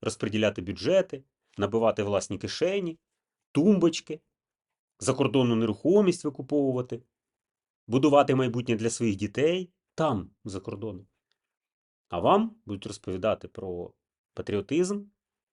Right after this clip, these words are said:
про стійкість, про волю до перемоги і інші абсолютно потрібні речі. Але коли це говорять люди, які самі вчиняють інакше,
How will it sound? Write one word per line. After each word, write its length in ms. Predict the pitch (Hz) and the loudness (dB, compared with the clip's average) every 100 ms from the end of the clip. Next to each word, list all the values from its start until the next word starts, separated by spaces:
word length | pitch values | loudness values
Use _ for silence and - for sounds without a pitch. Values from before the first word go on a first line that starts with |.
| _ _ _ | _ _ _
про 360 | 98 98 85 85 | -6 -4 -6 -10
стійкість, 720 | - 147 180 180 190 - _ _ _ - | -6 -2 -2 -4 -8 -10 _ _ _ -2
про 140 | 107 | 0
волю 240 | 107 101 | 2 0
до 120 | 92 92 | -2 -4
перемоги 640 | 92 95 104 156 180 202 _ _ _ _ _ _ - | -4 -2 0 0 0 -4 _ _ _ _ _ _ -10
і 140 | 123 196 | -8 0
інші 340 | 202 147 - | 2 2 -2
абсолютно 440 | 87 - 143 - | -4 -2 0 0
потрібні 500 | 120 - 160 117 107 | -2 -2 -2 -2 -2
речі. 360 | 127 101 - - _ _ _ _ _ _ _ _ _ _ _ _ _ | -2 -4 -8 -20 _ _ _ _ _ _ _ _ _ _ _ _ _
Але 480 | 90 98 92 85 - _ - | -6 -4 -6 -8 -16 _ -8
коли 260 | 107 101 | -2 -2
це 140 | 101 95 | -2 -6
говорять 380 | 107 107 104 | -2 -2 0
люди, 340 | 117 156 117 90 _ _ - | 0 0 -2 -14 _ _ -12
які 320 | 101 - 95 | -10 -8 -6
самі 520 | - - 156 107 85 - _ _ _ _ _ _ _ _ _ | -2 4 4 4 -4 -10 _ _ _ _ _ _ _ _ _
вчиняють 480 | - 123 113 92 107 | -4 0 2 0 0
інакше, 460 | 135 208 - - | 0 0 -4 -14